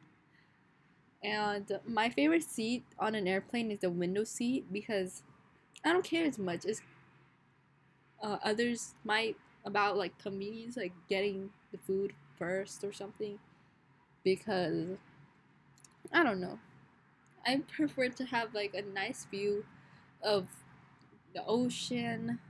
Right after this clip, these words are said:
and buildings. Yeah, it's pretty mesmerizing looking out the window.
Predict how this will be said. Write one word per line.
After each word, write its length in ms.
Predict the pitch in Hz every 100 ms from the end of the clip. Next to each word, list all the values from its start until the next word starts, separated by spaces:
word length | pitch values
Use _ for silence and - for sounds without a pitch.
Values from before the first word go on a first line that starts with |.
| - - -
and 220 | 190 180 180
buildings. 1080 | 214 233 226 220 220 214 214 226 - - - - - - - - - - - - - - - - -
Yeah, 120 | 180 - - - -
it's 120 | - - -
pretty 160 | 277 254
mesmerizing 1200 | 214 214 220 - 208 220 220 220 220 214 208 208 - -
looking 180 | 196 208
out 140 | 202
the 60 | 180
window. 360 | 185 190 196